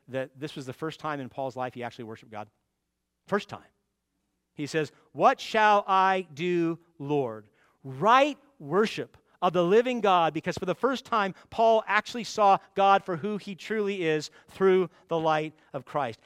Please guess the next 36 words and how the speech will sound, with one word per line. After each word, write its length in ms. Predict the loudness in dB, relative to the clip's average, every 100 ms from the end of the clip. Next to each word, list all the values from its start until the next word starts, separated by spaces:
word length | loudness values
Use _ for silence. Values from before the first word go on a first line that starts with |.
| _
His 160 | -8 -8
whole 480 | -4 4 6 6
life, 460 | 6 4 2 -4 _ _ _ _
he 160 | -4
thought 240 | 0 2 2
he 80 | 0
had 100 | -6
been 100 | -6
submitted 580 | -8 -12 -6 -2 -2 -6 _ _ _
to 240 | -6 -2 0
God. 460 | 4 4 4 0 -10 _ -10
I 40 |
mean, 100 | -6
he, 160 | -4 -6 _
he 120 | -6
was 160 | -6 -8 _
persecuting 500 | -2 -2 -2 -4 -6
Christians 440 | -4 -6 -6 -8 -10 _ _
to 100 | -10
serve 280 | -2 -2 0
God 280 | 2 2
when, 80 | 2
in 60 | -4
fact, 280 | -2 -2 -2
he 80 |
was 120 | -10 -6
actually 500 | -4 -4 -4 -8 -8 _ -4
going 260 | -2 0
against 380 | -4 -4 -8 -6
God. 240 | -4 -4
But 120 | -6 -12
here, 360 | -10 -6 -6 -8 _
his 160 | -14 -10
heart 300 | -2 -2 -2
is 100 | -10
exposed. 600 | -12 -10 -6 -4 -6 -10